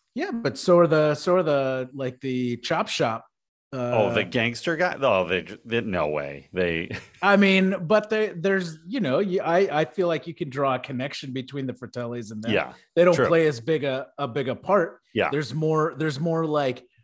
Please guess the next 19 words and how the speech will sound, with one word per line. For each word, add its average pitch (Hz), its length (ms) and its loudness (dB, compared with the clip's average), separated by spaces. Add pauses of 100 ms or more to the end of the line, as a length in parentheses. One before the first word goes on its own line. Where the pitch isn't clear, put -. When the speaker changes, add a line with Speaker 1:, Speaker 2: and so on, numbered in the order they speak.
(200)
Speaker 1:
random 151 1000 -4 (320)
human 160 760 -4 (180)
threat 143 520 -6 (120)
in 139 300 -6 (200)
Adventures 143 520 -4
in 131 120 -6
Babysitting 127 800 -4 (340)
than 131 160 0
there 131 140 2
is 131 460 0
in 123 480 -2
Goonies. 127 560 0
Goonies, 143 440 -2
it's - 320 -10 (1400)
strictly 196 480 -2
the 117 100 -2
Fratellis, 117 640 -8
right? 123 240 2
Speaker 2:
Mm-hmm. 95 180 -10